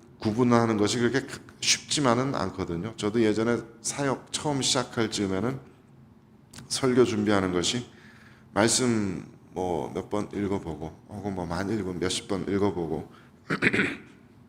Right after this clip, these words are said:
마음에 와닿는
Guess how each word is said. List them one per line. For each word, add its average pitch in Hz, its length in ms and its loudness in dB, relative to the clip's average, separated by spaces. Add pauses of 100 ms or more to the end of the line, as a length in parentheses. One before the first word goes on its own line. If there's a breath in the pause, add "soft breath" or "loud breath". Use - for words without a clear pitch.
(1300 loud breath)
마음에 110 240 6
와닿는 104 720 4